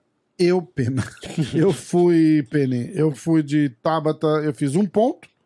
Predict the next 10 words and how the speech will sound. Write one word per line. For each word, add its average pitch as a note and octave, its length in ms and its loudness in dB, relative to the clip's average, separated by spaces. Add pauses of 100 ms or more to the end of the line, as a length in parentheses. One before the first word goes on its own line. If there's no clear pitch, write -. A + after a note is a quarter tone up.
(440)
Eu C#3+ 120 -4
fui D3+ 140 -6
Tabata D#3 360 -2
decisão, D3 420 -2
você G3+ 220 -4
foi G3 160 -4
Tabata F3+ 340 -4
decisão. E3 600 -6 (640)
Um E3 80 -2
ponto. A#2 360 -8